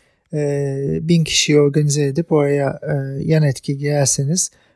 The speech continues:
ölümler girerseniz orada tabii ki çıkıyor ama bu demek değil ki, e, aşılar insanları öldürüyor. Şu ana kadar elbette öldürmediğini biliyoruz. Elbette aşıların yan etkileri var ama, e, aşıların yan etkileri,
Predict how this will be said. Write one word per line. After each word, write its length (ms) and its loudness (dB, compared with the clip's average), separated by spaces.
ölümler 420 0
girerseniz 640 -2
orada 400 2
tabii 300 2
ki 240 -2
çıkıyor 440 0
ama 360 2
bu 240 2
demek 320 0
değil 200 2
ki, 440 0
e, 60 -2
aşılar 600 -4
insanları 600 -2
öldürüyor. 400 -2
Şu 200 -2
ana 180 2
kadar 360 0
elbette 500 0
öldürmediğini 840 -4
biliyoruz. 420 -8
Elbette 480 -4
aşıların 480 -4
yan 180 -4
etkileri 520 -8
var 140 0
ama, 300 2
e, 600 -2
aşıların 500 -2
yan 240 0
etkileri, 840 -4